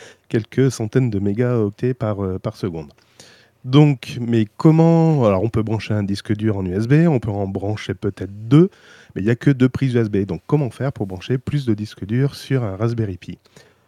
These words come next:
Eh ben, je me suis acheté un petit boîtier qui...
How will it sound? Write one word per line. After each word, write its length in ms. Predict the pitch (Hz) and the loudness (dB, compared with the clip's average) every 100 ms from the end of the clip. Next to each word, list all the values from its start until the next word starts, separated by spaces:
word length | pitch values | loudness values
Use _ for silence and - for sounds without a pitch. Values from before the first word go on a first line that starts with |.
| _ - | _ -2
Eh 100 | 123 | 2
ben, 140 | 120 | 4
je 80 | 107 | 4
me 100 | 127 | 2
suis 140 | 127 | 4
acheté 200 | 170 - | 2 4
un 100 | 160 | 0
petit 160 | 120 - | 2 -2
boîtier 520 | 117 76 107 135 170 | -2 -4 -2 0 0
qui... 920 | - - 117 104 104 101 98 95 92 | -2 -12 -8 -4 -2 -2 -2 -4 -6